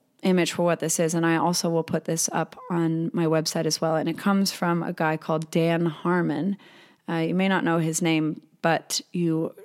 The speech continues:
surely will have heard of Rick and Morty. He's one of the co-creators of that cartoon, Rick and Morty, and he has a podcast called Harm-, Harmontown.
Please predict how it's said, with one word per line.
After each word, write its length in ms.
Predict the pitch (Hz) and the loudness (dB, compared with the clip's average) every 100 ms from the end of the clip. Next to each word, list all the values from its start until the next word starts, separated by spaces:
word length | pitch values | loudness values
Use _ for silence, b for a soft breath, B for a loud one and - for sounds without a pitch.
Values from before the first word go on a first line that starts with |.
| - | -10
surely 380 | - 185 180 165 | -2 2 4 2
will 140 | 160 | 0
have 120 | 160 | -2
heard 240 | - 156 156 | 0 0 0
of 180 | 160 | -2
Rick 160 | 165 160 | -2 -2
and 120 | 160 | 0
Morty. 380 | 156 160 151 147 | 0 0 0 -4
He's 180 | 165 160 | -4 -2
one 140 | 165 | -2
of 60 | 160 | -2
the 60 | |
co-creators 760 | 156 156 151 151 151 151 151 - | -2 -2 -2 -4 -4 -2 -4 -6
of 220 | - - | -8 -8
that 320 | - - - - | -4 -4 -4 -4
cartoon, 560 | 165 160 175 170 185 | -6 -2 0 2 0
Rick 160 | 170 165 | -2 -2
and 120 | 165 | 0
Morty, 280 | 165 170 175 | 2 2 2
and 220 | 170 165 | 2 2
he 120 | 160 | 2
has 140 | 170 160 | 2 0
a 40 | |
podcast 480 | 151 160 - - - | 0 0 0 -4 -4
called 200 | - 156 | -2 -2
Harm-, 480 | 151 160 156 156 143 | 0 0 2 0 -2
Harmontown. 760 | 175 180 160 156 - 131 165 | -2 0 2 0 -2 -2 -2